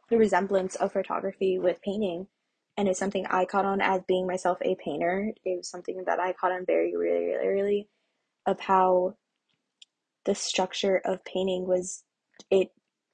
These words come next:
you could tell it resembled, for, you can tell that photography took look, took after its structure and after its alignment and how it, the vision, the, the eye movement as well. It took complete, complete,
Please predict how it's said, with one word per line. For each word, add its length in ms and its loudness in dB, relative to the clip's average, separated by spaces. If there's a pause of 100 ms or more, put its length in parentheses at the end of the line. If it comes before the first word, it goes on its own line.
(260)
you 200 4
could 200 -6
tell 240 4
it 100 8
resembled, 640 0 (460)
for, 240 4 (140)
you 140 6
can 160 0
tell 460 2
that 160 0
photography 640 2 (320)
took 260 4
look, 500 4
took 280 4
after 500 2 (800)
its 280 2
structure 480 0
and 140 -4 (120)
after 340 2
its 400 0
alignment 560 2
and 160 -2
how 440 0
it, 200 -4
the 100 6
vision, 440 0
the, 120 0
the 300 0
eye 240 6
movement 520 0
as 180 2
well. 360 2
It 120 0 (100)
took 280 -4 (1200)
complete, 720 4
complete, 680 0